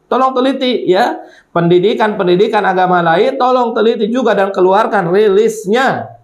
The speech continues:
ya, kepada, kepada kita semuanya, ya. Sehingga tidak ada kesan, tidak ada kesan bahwa, ya, project, ya, bahwa terkait dengan terorisme ini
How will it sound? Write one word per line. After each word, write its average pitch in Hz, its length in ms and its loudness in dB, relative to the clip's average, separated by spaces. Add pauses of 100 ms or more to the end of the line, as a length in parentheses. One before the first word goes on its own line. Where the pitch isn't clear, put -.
(300)
ya, - 480 -10
kepada, 156 640 -2 (240)
kepada 147 320 -2
kita 139 240 -4
semuanya, 120 720 -4 (400)
ya. 127 480 -6 (240)
Sehingga 151 800 0
tidak 139 400 0
ada 139 140 0 (100)
kesan, 135 1040 -2
tidak 123 320 0
ada 123 80 -2
kesan 147 800 0 (400)
bahwa, 131 560 0 (480)
ya, 165 400 0 (320)
project, 165 640 -2 (160)
ya, 147 400 0
bahwa 135 400 0
terkait 160 480 -2
dengan 139 320 -2
terorisme 151 960 -2
ini 143 720 0